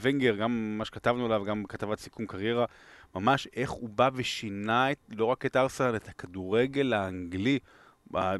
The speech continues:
ב-, בתזונה ובפסיכולוגיה ובטרנספר, הוא שינה, ואיך הוא שינה גם את התפיסה לגבי זרים, ההשפעה שלו היא, היא, היא חשובה כמעט כמו של קנטונה,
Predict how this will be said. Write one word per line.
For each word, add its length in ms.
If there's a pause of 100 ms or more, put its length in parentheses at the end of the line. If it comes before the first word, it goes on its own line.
ב-, 180
בתזונה 840
ובפסיכולוגיה 1300
ובטרנספר, 800 (100)
הוא 120
שינה, 540 (480)
ואיך 140
הוא 100
שינה 240
גם 140
את 80
התפיסה 380
לגבי 340
זרים, 420 (340)
ההשפעה 400
שלו 360
היא, 220
היא, 380
היא 100
חשובה 960 (640)
כמעט 300
כמו 180
של 120
קנטונה, 460